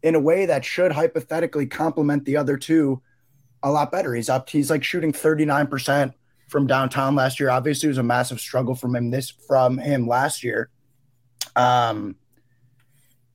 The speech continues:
DeMar is on pace to have his worst scoring month, you know, this, this, uh, as a Bull.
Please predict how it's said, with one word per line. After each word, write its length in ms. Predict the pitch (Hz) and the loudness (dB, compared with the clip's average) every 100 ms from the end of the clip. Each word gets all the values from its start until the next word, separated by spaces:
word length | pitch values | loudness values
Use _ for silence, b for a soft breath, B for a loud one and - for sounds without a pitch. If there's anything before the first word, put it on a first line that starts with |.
| _ _ - | _ _ -2
DeMar 720 | 160 156 160 170 180 180 - _ _ _ _ - 143 - | 2 4 6 6 4 0 -6 _ _ _ _ -12 -12 -2
is 160 | 170 | 0
on 180 | 151 160 | 2 0
pace 260 | 135 147 151 | 0 -2 0
to 80 | 156 | -2
have 120 | 151 | 0
his 140 | 135 | -2
worst 360 | 120 131 147 - | -2 -2 -2 -4
scoring 400 | - 120 139 147 | -2 0 2 2
month, 360 | 147 151 - - | 2 -2 -6 -4
you 100 | 143 | -2
know, 320 | 127 127 143 _ _ | 0 0 -2 _ _
this, 280 | 127 131 - | -6 -6 -8
this, 400 | 127 127 127 - | -6 -4 -4 -2
uh, 360 | 123 120 120 - | 0 2 0 0
as 100 | 135 | -2
a 60 | 135 | 0
Bull. 420 | 127 123 139 160 | 0 0 0 -2